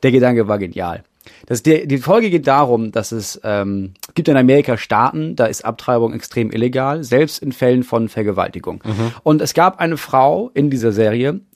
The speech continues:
Speaker 1: die wurde vergewaltigt und musste dieses Kind zur Welt bringen, weil es in ihrem Staat so war.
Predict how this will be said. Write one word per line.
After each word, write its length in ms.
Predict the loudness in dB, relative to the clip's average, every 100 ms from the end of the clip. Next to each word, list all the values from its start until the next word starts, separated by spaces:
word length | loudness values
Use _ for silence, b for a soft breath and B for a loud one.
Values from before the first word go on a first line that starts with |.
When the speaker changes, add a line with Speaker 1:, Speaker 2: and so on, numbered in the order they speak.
| _
Speaker 1:
die 400 | -12 -2 0 2
wurde 180 | 2 2
vergewaltigt 800 | 2 0 2 2 2 -2 -8 -4
und 80 | 0
musste 200 | 2 2
dieses 220 | 2 2
Kind 160 | 0 -2
zur 140 | 0
Welt 220 | 0 0
bringen, 260 | -2 -4 0
weil 140 | 0
es 100 | 0
in 80 | -4
ihrem 140 | -6
Staat 260 | -2 0 0
so 160 | -2 0
war. 340 | 0 0 -4